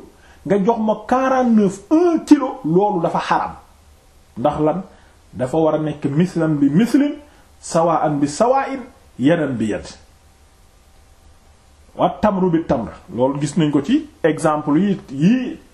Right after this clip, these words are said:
fii Yonent bi alayhi salaatu wa salaam xaraamale lool keroog Xaybar. Tàndarma ak tàndarma. Ci Seydina Bilaal ak xadiis biñ la wax nii.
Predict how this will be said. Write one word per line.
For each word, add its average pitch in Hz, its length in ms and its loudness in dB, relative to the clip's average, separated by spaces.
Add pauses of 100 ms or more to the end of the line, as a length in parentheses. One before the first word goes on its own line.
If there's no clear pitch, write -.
fii 202 240 0
Yonent 196 320 2
bi 180 80 -2
alayhi 170 200 2
salaatu 156 180 0
wa - 40 -14
salaam 190 160 -2
xaraamale 175 580 0
lool 175 220 2 (100)
keroog 156 280 0
Xaybar. 170 300 0 (840)
Tàndarma 175 640 0
ak - 200 -8
tàndarma. 143 520 0 (1200)
Ci 160 80 -4
Seydina 160 380 2
Bilaal 147 320 2
ak 147 120 -6
xadiis 151 240 2
biñ 143 220 0
la 139 80 2
wax 131 180 -2
nii. 110 180 -6